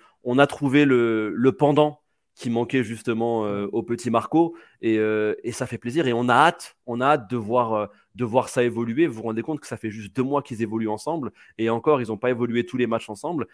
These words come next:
Qu'est-ce que ça va donner, euh, lorsque les matchs, lorsque l'intensité va monter, lorsque les matchs, euh, compteront ? Euh, bah, j'ai, j'ai juste hâte de voir ça. Je, je suis hypé. Euh, on, on a enfin de la qualité au milieu.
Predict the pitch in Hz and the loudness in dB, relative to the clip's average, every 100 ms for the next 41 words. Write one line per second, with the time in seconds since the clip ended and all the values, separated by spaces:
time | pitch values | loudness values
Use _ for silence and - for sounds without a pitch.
0 | - - 170 - 139 - 117 113 113 127 | -20 -6 -4 -2 -4 0 2 2 2 2
1 | 143 127 113 110 117 - 110 110 123 - | 2 2 0 0 -4 -6 -6 -2 -2 -4
2 | 113 113 117 120 117 120 113 113 117 107 | -6 -6 -6 -6 -6 -6 -10 -6 -4 -4
3 | 104 104 - 143 123 - 110 110 120 - | -4 -6 -2 0 0 -4 -6 -2 -2 -4
4 | 107 104 _ _ - 123 - 151 170 170 | -8 -8 _ _ -6 -6 -4 -2 -2 -4
5 | _ _ - 98 95 92 92 101 98 104 | _ _ -10 -8 -8 -10 -8 -8 -8 -10
6 | 101 104 101 135 - 135 104 123 139 202 | -10 -10 -8 -6 4 4 4 0 0 -2
7 | 160 123 104 113 - 127 135 139 214 202 | -6 -6 -4 -4 -4 0 2 2 0 -4
8 | - _ - 101 101 107 110 117 120 123 | -8 _ -8 -6 -4 -6 -4 0 2 2
9 | 123 143 117 113 123 117 104 110 107 113 | 0 0 2 4 2 2 -2 -2 -2 0
10 | 190 202 | 2 0